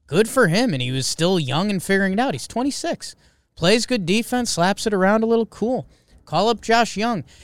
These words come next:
You sign another outfielder. You bring up Josh Young. You have a lineup you kinda like. Um, for me,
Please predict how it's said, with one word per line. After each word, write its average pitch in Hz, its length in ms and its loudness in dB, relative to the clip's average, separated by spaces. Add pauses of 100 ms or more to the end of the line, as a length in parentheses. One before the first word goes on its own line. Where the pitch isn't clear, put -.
(100)
You 147 140 -4
sign 190 320 4
another 233 320 4
outfielder. 147 800 2 (1160)
You 143 120 -2
bring 165 240 4
up 175 100 2
Josh 175 360 2
Young. 156 380 -2
You 143 280 0
have 196 500 0 (100)
a 160 80 0
lineup 156 600 -2
you 123 100 -8
kinda 160 380 -2
like. 165 440 -4 (420)
Um, 139 360 0 (140)
for 170 220 0
me, 220 460 2